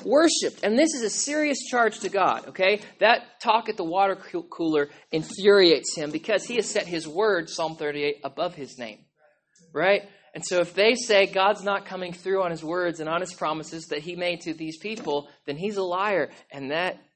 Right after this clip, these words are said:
is a problem. It doesn't take it lightly that the nations mock his name. So what is God gonna do about it?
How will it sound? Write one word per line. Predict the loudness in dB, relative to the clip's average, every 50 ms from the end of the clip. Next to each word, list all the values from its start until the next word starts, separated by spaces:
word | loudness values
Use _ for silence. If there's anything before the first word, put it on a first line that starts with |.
| _ -14
is | -12 -10 -10
a | -10
problem. | -4 0 0 0 0 0 -4 -10 -18 -20 -20 _ _ _ _ _ _ _ _ _ -8
It | 0 0
doesn't | 0 0 0 -6
take | -6 -6 -6 -6
it | -6 -6
lightly | 0 0 0 0 0 -4 -8 -10
that | -10 -12 -12
the | -12
nations | -12 -10 -10 -10 -10 -10 -10 -12 -10 -6
mock | -6 -6 -6 -6
his | -8 -14 -14 -10
name. | -6 -4 -4 -4 -4 -6
So | -8 -6 -6 -6
what | -4 -4 -4 -4
is | -4 -6 -8
God | -6 -4 -4 -4 -4
gonna | -8 -14 -14 -14
do | -14 -12 -10 -10
about | -10 -10 -10 -10 -10 -10 -12 -14
it? | -20